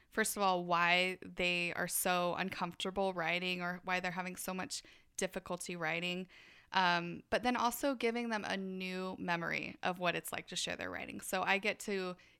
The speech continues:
give people f-, real, honest feedback that both builds them up and then also gives them specific things that they can do to enhance their content.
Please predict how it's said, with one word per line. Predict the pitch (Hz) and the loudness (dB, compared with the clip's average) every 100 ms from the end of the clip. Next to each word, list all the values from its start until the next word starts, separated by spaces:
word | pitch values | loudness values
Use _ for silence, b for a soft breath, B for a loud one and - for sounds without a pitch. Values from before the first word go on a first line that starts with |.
| - | -2
give | 196 - | -2 0
people | 214 - 185 175 175 B B B B B | -10 -2 0 0 -4 B B B B B
f-, | B - | B -16
real, | 190 208 214 214 202 | -6 0 4 4 2
honest | 190 196 196 - | 2 2 0 -4
feedback | - 196 196 214 220 214 - | -6 -4 -2 2 2 2 -4
that | 185 | -6
both | - 180 - | -2 -2 -2
builds | - 185 185 | -2 0 0
them | 196 180 | -4 -2
up | 175 190 - | 0 -2 -2
and | 190 190 | -4 -4
then | 180 | -4
also | 180 180 208 | -4 -4 -4
gives | 208 196 | -6 -6
them | 196 | -6
specific | - 208 - 269 208 | -6 -4 -4 -4 -6
things | - 185 | -6 -6
that | 180 | -6
they | - | -4
can | 175 180 | -4 -4
do | 175 170 165 | -4 -4 -4
to | 165 - 170 160 165 - | -4 -4 -4 -4 -8 -10
enhance | 170 170 175 - - - | -10 -8 -8 -8 -8 -8
their | 160 | -8
content. | 160 - 185 - | -8 -12 -12 -14